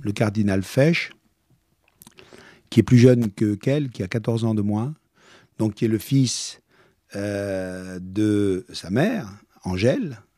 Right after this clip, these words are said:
euh, Pietrasanta, euh, qui, à la mort de son mari, euh, le Bonaparte, euh, Giovanni Bonaparte, euh, va épouser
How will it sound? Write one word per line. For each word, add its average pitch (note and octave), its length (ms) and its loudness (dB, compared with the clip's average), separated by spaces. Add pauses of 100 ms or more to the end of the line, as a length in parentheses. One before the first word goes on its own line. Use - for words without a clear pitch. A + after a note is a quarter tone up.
(260)
euh, E2+ 1400 -16
Pietrasanta, E3+ 800 -4 (760)
euh, G2+ 100 -4
qui, B2+ 280 4
à A2 40 6
la G#2 100 4
mort A#2 300 6
de G2+ 80 0
son F#2+ 180 -4
mari, C3 520 0 (320)
euh, F#2 280 -10
le G2 100 -6
Bonaparte, F#2+ 760 -4 (200)
euh, E2 880 -10 (560)
Giovanni G#2 460 -2
Bonaparte, F#2 640 -12 (800)
euh, F2+ 260 -10
va F2+ 220 2
épouser A2 760 2